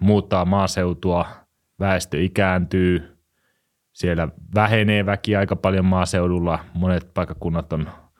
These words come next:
muuttotappiokuntia ja ongelmissa ja, ja väestö sitten keskittyy tämmöisiin keskustaajamiin ja sehän tulee väistämättä vaikuttamaan myös sitten kristiuskon tilanteeseen jatkossa, kun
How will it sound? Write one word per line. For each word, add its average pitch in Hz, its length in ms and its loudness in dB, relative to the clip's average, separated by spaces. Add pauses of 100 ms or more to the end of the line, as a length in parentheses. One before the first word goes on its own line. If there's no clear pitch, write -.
(240)
muuttotappiokuntia 90 1200 -2
ja 78 120 -2
ongelmissa 82 680 -2
ja, 76 240 -6 (560)
ja 82 80 -6
väestö 85 340 -2
sitten 131 240 -2
keskittyy 101 600 -2
tämmöisiin 82 460 -4 (960)
keskustaajamiin 87 1000 0
ja 73 140 -6 (360)
sehän 92 280 0
tulee 120 280 2
väistämättä 107 520 0
vaikuttamaan 92 600 0
myös 87 220 0
sitten 78 300 -6 (540)
kristiuskon 90 640 -2
tilanteeseen 76 800 -6 (140)
jatkossa, - 580 -6
kun 67 320 -8